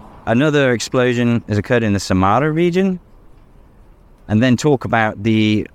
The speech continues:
well, the behavior of the ruble. Uh, I shared a post by Nabiulina talking about how foreign trade, she claims,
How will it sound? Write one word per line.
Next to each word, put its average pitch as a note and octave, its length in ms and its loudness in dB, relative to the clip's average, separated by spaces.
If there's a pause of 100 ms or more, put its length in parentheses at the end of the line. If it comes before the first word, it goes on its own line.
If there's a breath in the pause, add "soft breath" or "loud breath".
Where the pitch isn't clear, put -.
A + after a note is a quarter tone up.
well, G2+ 260 0
the F2+ 80 0
behavior G#2 400 0
of E2+ 80 -4
the F2 140 -2
ruble. G2 460 0 (120)
Uh, G2 340 0
I G#2+ 120 2
shared A2+ 280 0
a G2+ 60 -6
post F#2+ 360 -4
by F2+ 680 0
Nabiulina G2+ 800 2 (400 soft breath)
talking G2+ 360 0
about G2 340 0
how G2+ 260 -2
foreign A2+ 380 0
trade, A#2+ 440 -2 (760)
she G2 260 -2
claims, F2 540 -2